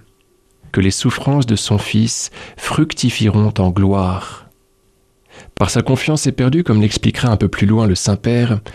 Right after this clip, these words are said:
elle couvre la défiance d'Ève et participe donc activement à la rédemption. Donc Marie, dans son effort de foi,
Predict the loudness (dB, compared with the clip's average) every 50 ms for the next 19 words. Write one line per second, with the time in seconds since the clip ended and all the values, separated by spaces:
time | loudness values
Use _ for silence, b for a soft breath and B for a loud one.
0 | B B B B B 0 0 0 0 -2 -2 0 2 2 2 2 2 2 2 2
1 | 0 0 -2 0 0 0 2 2 0 0 0 0 2 2 0 2 2 0 0 B
2 | B B B B B B B 2 2 2 2 0 0 -2 -4 -2 -2 -2 -2 0
3 | 0 2 2 4 4 2 2 2 0 -2 -2 -2 -4 _ -4 -4 -4 -4 -2 -2
4 | 0 2 2 2 2 2 2 0 0 0 0 0 2 0 0 0 0 -2 -2 -6
5 | -6 -6 -6 -8 -8 -10 -12 _ _ _ _ _ _ _ _ _ _ _ _ _
6 | _ _ _ _ _ _ _ _ _ _ _ _ _ _ _ _ _ _ _ _
7 | -16 -8 -2 -2 -2 0 0 0 0 2 2 2 2 2 2 0 B B B B
8 | B B B -2 -2 -2 -2 -2 0 0 0 2 0 0 0 0 0 0 -2 -2
9 | -2 0 0 -2 -2 -2 -6 -4 -4 -4 -4 -4 -6